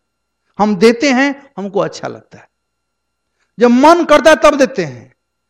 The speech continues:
लेकिन दान में ऐसा बात नहीं है, चाहे मन करे या न करे, वो करणीय कार्य है,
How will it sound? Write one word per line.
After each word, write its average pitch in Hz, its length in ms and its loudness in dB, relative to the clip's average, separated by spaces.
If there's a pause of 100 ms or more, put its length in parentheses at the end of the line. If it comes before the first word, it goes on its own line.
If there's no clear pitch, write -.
(160)
लेकिन 165 300 -12
दान 175 240 -8
में 214 120 -12
ऐसा 208 220 -14
बात 196 240 -14
नहीं 196 240 -12
है, 120 120 -16
चाहे 143 160 -12
मन 196 360 -8
करे 240 340 -4
या 214 120 -6
न 196 180 -10
करे, 214 540 -8 (160)
वो 185 60 -6
करणीय 226 720 4
कार्य 139 420 -6
है, 131 280 -12